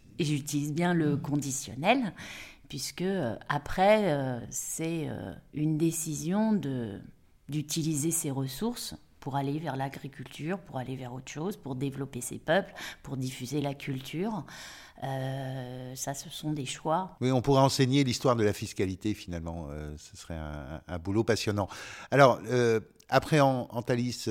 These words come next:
Speaker 2: donc, euh, arrivé chez Subsea, euh, qui avait, euh, au départ s'appelé Acergy, je crois.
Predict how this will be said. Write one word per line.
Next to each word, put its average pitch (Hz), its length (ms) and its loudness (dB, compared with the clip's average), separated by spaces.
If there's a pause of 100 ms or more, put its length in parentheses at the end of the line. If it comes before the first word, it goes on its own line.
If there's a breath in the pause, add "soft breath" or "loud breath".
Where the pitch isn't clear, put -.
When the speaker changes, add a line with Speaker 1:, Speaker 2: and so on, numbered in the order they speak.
Speaker 2:
donc, 104 300 -2
euh, 87 480 0
arrivé 98 340 0
chez 87 380 -4
Subsea, 151 680 0
euh, 101 240 0
qui - 240 -8
avait, 101 380 -2
euh, 92 300 -4
au 92 160 -6
départ 101 360 -2
s'appelé 107 460 -2
Acergy, 131 580 -4
je 117 140 -12
crois. 147 300 -2